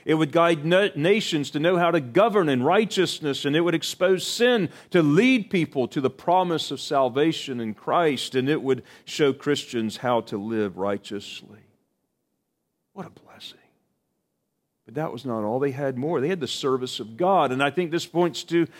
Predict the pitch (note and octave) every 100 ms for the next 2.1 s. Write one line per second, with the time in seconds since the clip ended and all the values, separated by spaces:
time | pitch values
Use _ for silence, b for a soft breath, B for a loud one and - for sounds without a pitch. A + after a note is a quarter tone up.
0 | B - E3+ F3+ D3 C#3+ F#3 A3+ - -
1 | D#3+ D3+ D3 - F3+ A3 - F#3+ D3+ C#3+
2 | C#3